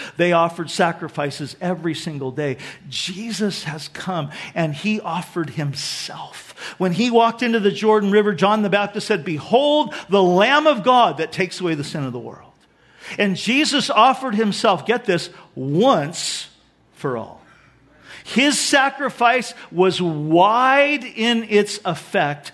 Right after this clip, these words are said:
that it was enough to cover the sins of every single human being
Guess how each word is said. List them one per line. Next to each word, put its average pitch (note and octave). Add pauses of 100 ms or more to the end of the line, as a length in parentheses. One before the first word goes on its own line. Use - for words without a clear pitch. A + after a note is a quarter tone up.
(200)
that -
it B3+
was A3+
enough F3+
to F#3
cover A3+
the F#3
sins F3
of D3
every A3
single G#3
human F#3
being D#3